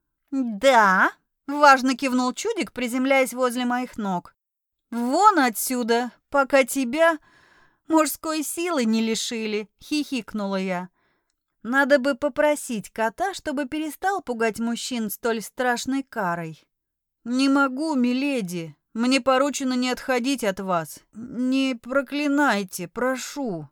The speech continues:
взмолился он жалобно. И во мне даже проснулась совесть. В конце концов, он же просто выполняет поручение.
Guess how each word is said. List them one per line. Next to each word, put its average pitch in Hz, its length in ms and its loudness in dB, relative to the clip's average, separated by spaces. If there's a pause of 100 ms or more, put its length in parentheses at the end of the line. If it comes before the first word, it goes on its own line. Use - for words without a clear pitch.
взмолился 226 680 0
он 220 140 -4
жалобно. 175 720 -2 (360)
И 294 180 -4
во 285 200 4
мне 349 260 0
даже 254 320 0
проснулась 233 580 -4
совесть. - 680 -8 (240)
В - 100 -20
конце 302 440 4
концов, 233 500 -2
он 269 160 0
же 277 100 -2
просто 294 480 0
выполняет 285 560 4
поручение. 269 800 -4